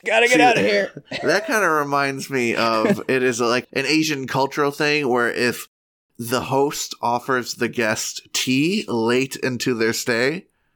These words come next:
Speaker 1: Mm-hmm.
Speaker 2: that is, that is actually saying, "Please get the fuck out of my house."
Speaker 1: Oh.
Speaker 2: It is a subtle way of saying, like, "Do you want tea?" Because inevitably the line of thought you're supposed to take is, Well,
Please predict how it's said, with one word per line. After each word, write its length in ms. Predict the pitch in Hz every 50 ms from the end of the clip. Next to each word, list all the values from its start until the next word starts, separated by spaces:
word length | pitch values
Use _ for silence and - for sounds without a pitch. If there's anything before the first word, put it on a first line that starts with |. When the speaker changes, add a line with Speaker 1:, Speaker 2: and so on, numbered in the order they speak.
| -
Speaker 1:
Mm-hmm. 220 | 127 127 120 127 135
Speaker 2:
that 160 | 131 131 131
is, 180 | 139 135 - - - -
that 240 | 127 147 151 156 151
is 160 | 151 143 135
actually 420 | 143 131 - - - - 131 123
saying, 400 | 117 - 135 123 120 113 113 113
"Please 300 | 110 - 156 143 135 -
get 160 | - 139 - -
the 60 | 110
fuck 240 | - - 104 - 101
out 100 | 101 101
of 100 | 104 98
my 140 | 85 87 87
house." 560 | - - 98 82 - - - - - - - -
Speaker 1:
Oh. 600 | 120 123 120 147 165 170 165 147 127 123 127 117 - _ _ _ -
Speaker 2:
It 120 | - 117
is 100 | 120 117
a 80 | 113 123
subtle 380 | 117 - 151 139 131 123 123 123
way 280 | 123 123 120 120 117 -
of 180 | 120 113 107
saying, 400 | - - 120 113 104 104 107 104
like, 420 | 104 98 95 92 90 - - - _ _ _ _ _ _ _ _ _ _ _ _ _
"Do 80 | - 127
you 80 | 135 135
want 300 | 127 123 120 110 - -
tea?" 360 | - 208 214 226 247 285 - -
Because 320 | 165 151 - 156 139 123
inevitably 760 | 139 139 156 175 190 185 190 175 170 147 117 147 143 139 139 127
the 140 | 120 135
line 480 | 127 120 127 139 139 147 147 143 139 131
of 380 | 131 120 120 110 104 - - - _ _ _ _ _ _ _ _
thought 240 | - 160 160 143
you're 80 | 127 135
supposed 280 | - - 139 131 - -
to 40 | 120
take 300 | - 160 156 147 147 -
is, 320 | - 127 123 117 113 - _ _ _ _ _
Well, 480 | - 143 160 151 143 139 127 - - -